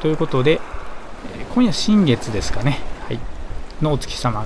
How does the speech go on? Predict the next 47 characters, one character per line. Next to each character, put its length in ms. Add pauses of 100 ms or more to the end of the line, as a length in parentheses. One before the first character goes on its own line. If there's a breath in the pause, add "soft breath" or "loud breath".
ま 140
あ、 20
お 60
月 160
様 160
が 60
見 120
え 80
ま 140
す 80
と 60
い 20
う 20
か、 80
新 200
月 160
で 100
す 80
ね。 160 (1120 loud breath)
は 80
い。 80 (760)
今 140
日、 60
九 100
月 240
十 140
六 240
日 240
の 100
暦 260
で 60
す。 140
日 80
の 120
出 120
時 100
刻 320
は 160 (140)
五 80
時 160
三 240
十 240
六 200
分 200
で 80
し 100
た。 140